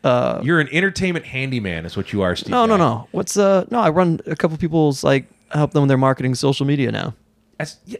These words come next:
Speaker 2: you're an entertainment handyman.
Speaker 1: That's not entertainment. It, I mean, like,
Speaker 2: Social media is an entertainment? What, what kind of
Speaker 1: I
Speaker 2: so-
Speaker 1: guess it, it's marketing. I
Speaker 2: Yeah,
Speaker 1: do, like, for
Speaker 2: marketing.
Speaker 1: establishments.
Speaker 2: And are they entertainers?
Speaker 1: No.
Speaker 2: What, what are they?
Speaker 1: Uh, restaurants.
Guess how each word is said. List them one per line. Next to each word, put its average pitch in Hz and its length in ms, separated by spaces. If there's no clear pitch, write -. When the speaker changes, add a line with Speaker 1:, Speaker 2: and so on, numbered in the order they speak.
Speaker 2:
you're 190 180
an 190 60
entertainment 165 480
handyman. 202 400
Speaker 1:
That's - 160
not 175 160
entertainment. 151 580
It, 156 220
I 131 80
mean, 160 160
like, 147 120
Speaker 2:
Social 160 200
media 190 320
is 190 120
an 175 100
entertainment? 180 580
What, 151 220
what 151 180
kind 165 160
of - 60
Speaker 1:
I 240 100
Speaker 2:
so- 240 60
Speaker 1:
guess 247 180
it, 147 80
it's 202 320
marketing. 165 640
I 165 180
Speaker 2:
Yeah, 277 140
Speaker 1:
do, 196 220
like, 175 140
for 226 100
Speaker 2:
marketing. 220 160
Speaker 1:
establishments. 190 400
Speaker 2:
And 170 100
are 165 100
they 160 160
entertainers? 170 640
Speaker 1:
No. 143 280
Speaker 2:
What, 120 260
what 127 120
are 104 120
they? 85 200
Speaker 1:
Uh, 113 420
restaurants. 131 480